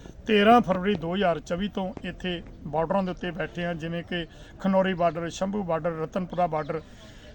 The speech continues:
ਲੇਕਿਨ ਸਰਕਾਰ ਦੀ ਜਿਹੜੀ ਹੱਠ ਧਰਮੀ ਸੀ, ਉਹਨੂੰ ਵੇਖਦਿਆਂ ਹੋਇਆਂ ਸਰਦਾਰ ਜਗਜੀਤ ਸਿੰਘ ਡੱਲੇਵਾਲ ਜਿਹੜੇ ਨੇ, ਉਹ ਛੱਬੀ ਨਵੰਬਰ ਤੋਂ ਮਰਨ ਵਰਤੇ ਬੈਠੇ ਨੇ, ਜਿਨ੍ਹਾਂ ਨੂੰ ਕਿ ਅੱਜ ਬਾਈਵਾਂ ਦਿਨ ਹੋ ਗਿਆ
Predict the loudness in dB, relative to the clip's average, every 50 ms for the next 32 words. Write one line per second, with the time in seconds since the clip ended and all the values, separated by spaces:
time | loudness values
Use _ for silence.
0 | -8 2 6 8 8 8 8 8 8 8 6 4 0 -2 2 6 8 10 10 10
1 | 8 6 4 4 4 4 4 4 4 4 4 6 6 4 4 4 2 2 2 6
2 | 6 6 6 4 2 -4 -6 -6 -8 -10 -10 -14 -18 -18 -18 -18 -20 -20 -16 -4
3 | 4 6 8 8 10 8 8 6 4 2 2 0 0 2 2 4 4 4 2 2
4 | 0 0 -2 2 4 6 6 6 6 4 0 -4 -6 -4 -4 -6 -6 -4 -4 -4
5 | -4 -2 -2 -2 -2 -2 0 0 0 0 0 -2 -8 -16 -18 -18 -18 -18 -18 -20
6 | -12 -8 -6 -2 0 2 2 2 2 2 2 0 0 -2 -2 -2 -2 -2 -4 -8
7 | -10 -10 -2 0 0 0 0 2 6 8 8 10 10 8 6 4 2 2 2 0
8 | 0 -2 -2 -4 -4 -2 0 0 -2 -2 -2 -4 -6 -6 -6 -6 -6 -4 -4 -4
9 | -4 -6 -6 -6 -6 -6 -8 -12 -14 -18 -18 -18 -18 -14 -12 -10 -6 0 4 6
10 | 8 8 8 8 6 6 4 2 4 4 4 4 4 4 4 4 4 4 2 -2
11 | -2 4 8 10 10 10 10 8 6 6 4 0 -2 -4 -8 -10 -12 -12 -14